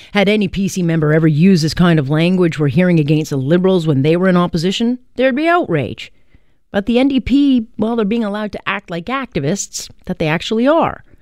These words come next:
Horwath is weaponizing attacks, tossing around words like racist, even though she has an M P P who sits behind her who called the police chief a racist slur. She accuses Ford of being a bully, even though two of her M P Ps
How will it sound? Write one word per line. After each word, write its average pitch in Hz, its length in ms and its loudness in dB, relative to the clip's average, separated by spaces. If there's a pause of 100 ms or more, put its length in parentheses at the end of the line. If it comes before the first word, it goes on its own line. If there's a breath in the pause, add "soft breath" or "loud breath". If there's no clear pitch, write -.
(400 soft breath)
Horwath 220 340 0
is 170 140 -2
weaponizing 156 680 0
attacks, 147 460 -4
tossing 180 400 0
around 156 460 0
words 175 320 0
like 143 160 -2
racist, 151 500 -2
even 170 200 0
though 165 180 2
she 190 240 0
has 202 280 2
an 202 80 4
M 180 140 0
P 180 180 -2
P 226 440 0 (260 loud breath)
who 196 100 4
sits 202 240 -2
behind 220 400 2
her 196 160 0 (260 loud breath)
who 254 140 4
called 311 340 2
the 240 60 4
police 180 360 0
chief 226 200 -2
a 233 80 2
racist 196 440 2
slur. 302 500 -2 (640 soft breath)
She - 180 0
accuses 175 600 -2
Ford 196 260 2
of 151 100 -2
being 202 240 2
a 160 60 2
bully, 190 360 0
even 190 340 0
though 180 160 2
two 226 320 -2
of 170 100 0
her 220 400 -2
M 175 200 0
P 170 180 -2
Ps 226 440 -2